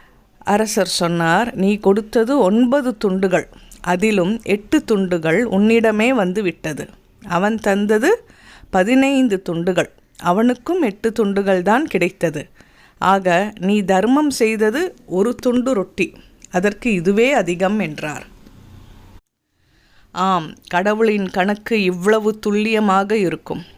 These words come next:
இழந்ததை எல்லாம் தருவதல்ல அவன் கணக்கு. எது உனக்கு புண்ணியம் சேர்க்குமோ அதுதான் உனக்கு என்பது அவன் கணக்கு.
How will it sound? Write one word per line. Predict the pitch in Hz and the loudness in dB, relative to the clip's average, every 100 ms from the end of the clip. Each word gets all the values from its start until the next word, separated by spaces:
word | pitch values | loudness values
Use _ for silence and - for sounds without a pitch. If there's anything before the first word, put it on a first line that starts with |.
| _ _ - | _ _ -6
இழந்ததை | 180 208 240 233 220 220 202 | 0 2 2 2 2 2 2
எல்லாம் | 196 220 254 277 262 | 0 2 0 0 -2
தருவதல்ல | 196 196 208 196 180 | -4 -2 -2 -2 0
அவன் | 180 165 156 170 196 | 0 -2 -2 -6 -2
கணக்கு. | 185 185 - 151 - - - - - - | -4 -4 -8 -14 -14 -20 -20 -20 -20 -4
எது | 170 208 294 320 | 0 2 4 2
உனக்கு | 226 208 214 190 | 2 -2 -4 -4
புண்ணியம் | 220 220 226 214 196 - | 0 2 2 0 -2 0
சேர்க்குமோ | 190 196 - 196 190 196 - | 2 2 -2 -2 0 -2 -2
அதுதான் | 170 175 185 214 247 | -2 0 2 2 0
உனக்கு | 196 175 - 175 170 277 - | -2 -4 -6 -4 -2 -4 -6
என்பது | 180 170 170 170 190 | -6 -2 0 2 2
அவன் | 170 170 214 | 2 0 -2
கணக்கு. | 214 170 170 - | -2 -4 -6 -16